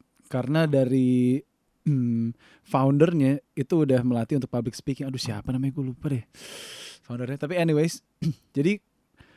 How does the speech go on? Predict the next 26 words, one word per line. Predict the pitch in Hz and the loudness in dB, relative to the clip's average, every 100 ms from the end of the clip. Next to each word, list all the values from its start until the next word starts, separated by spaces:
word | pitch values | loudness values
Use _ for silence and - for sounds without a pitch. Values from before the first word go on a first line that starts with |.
| _ _ _ _ _ _ | _ _ _ _ _ _
si | - | 0
Susan | 156 160 147 | 2 4 4
Cain | 143 151 | 2 2
ini | 156 208 | 2 -2
sampai | - 151 151 147 | -2 0 2 2
meneliti | 151 147 190 190 | 0 0 0 2
akhirnya, | 147 147 135 117 110 - _ _ _ _ | 2 2 0 -2 -4 -12 _ _ _ _
ada | - 170 226 | -2 2 4
nggak | 165 135 | 4 4
sih | 170 | 4
seorang | 160 135 | 4 4
introvert | 127 120 117 143 | 2 0 -2 -2
di | 127 | -2
Harvard | 117 110 - 120 | 0 -2 -4 -4
Business | 127 113 120 | -4 -4 -4
School | - 123 | -4 -2
ini? | 107 104 120 170 _ _ _ _ _ _ _ _ _ | -2 -2 -2 -4 _ _ _ _ _ _ _ _ _
Dia | - 120 | -8 -4
sempet | 135 127 | -2 -2
nanya | - 123 131 | -2 0 0
ke, | 127 123 113 113 110 | 0 0 0 0 -4
eh, | - 120 107 107 - _ _ _ _ _ | -8 -6 -6 -6 -12 _ _ _ _ _
anak-anak | 135 110 117 113 | -8 -6 -4 -4
di | 123 | -4
Harvard | 110 113 135 - | -2 -2 -4 -4
nih, | 123 | -4